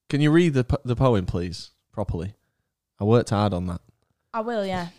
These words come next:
Speaker 2: but it is the exact same as the poem that was on the other page.
Speaker 1: <laughs> I feel like the artisticness was missed, though.
Speaker 2: Up and down, up and down, the seesaw goes, and so do U F Os. Up and down, the seesaw goes,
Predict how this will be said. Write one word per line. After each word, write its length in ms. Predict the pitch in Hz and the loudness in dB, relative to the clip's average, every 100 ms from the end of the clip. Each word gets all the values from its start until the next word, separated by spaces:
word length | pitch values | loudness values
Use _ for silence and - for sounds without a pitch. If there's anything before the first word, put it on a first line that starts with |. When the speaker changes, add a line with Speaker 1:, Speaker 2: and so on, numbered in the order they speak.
| - | -16
Speaker 2:
but 100 | 190 | -12
it 80 | 190 | -4
is 160 | 214 202 | -4 -4
the 120 | 202 | -8
exact 320 | 196 202 - | -6 -8 -10
same 260 | - 196 180 | -10 -10 -8
as 200 | 165 - | -12 -14
the 40 | 180 | -18
poem 280 | 170 165 | -14 -14
that 100 | 165 | -14
was 120 | - - | -10 -8
on 60 | - | -6
the 40 | |
other 120 | - 170 | -8 -10
page. 300 | 185 165 156 | -10 -10 -10
Speaker 1:
<laughs> 40 | |
I 20 | |
feel 240 | - 143 139 | -4 2 2
like 160 | 113 | 2
the 200 | 110 107 | 2 0
artisticness 960 | - 113 113 - 123 - - 104 98 - | 0 2 2 0 -8 -8 -12 -8 -8 -8
was 120 | 95 | -6
missed, 320 | 98 104 - | -4 -4 -6
though. 220 | 92 90 - _ _ _ _ _ _ _ _ _ | -6 -6 -8 _ _ _ _ _ _ _ _ _
Speaker 2:
Up 200 | - 285 | -12 -10
and 120 | 302 277 | -8 -8
down, 420 | 226 190 180 180 _ - | -6 -6 -8 -12 _ -2
up 280 | 131 - 240 | -2 -2 -6
and 120 | 240 | -6
down, 420 | 226 214 202 190 _ _ | -4 -6 -8 -10 _ _
the 80 | 233 | -18
seesaw 480 | - 247 - 247 233 | -12 -10 -8 -10 -8
goes, 480 | 202 180 175 - _ _ | -8 -8 -10 -14 _ _
and 180 | 202 202 | -10 -10
so 300 | - 208 214 | -8 -8 -6
do 80 | 226 | -6
U 160 | 208 | -8
F 180 | 180 185 | -10 -10
Os. 360 | 220 202 170 _ _ _ _ _ _ _ _ _ _ _ _ _ _ _ - | -10 -10 -12 _ _ _ _ _ _ _ _ _ _ _ _ _ _ _ -14
Up 200 | 233 240 | -14 -8
and 320 | 269 262 247 - | -6 -6 -8 -8
down, 460 | 208 180 190 202 _ | -8 -8 -10 -14 _
the 80 | 202 | -20
seesaw 500 | - 196 208 226 220 | -16 -14 -10 -8 -8
goes, 500 | 196 180 170 - | -8 -8 -10 -16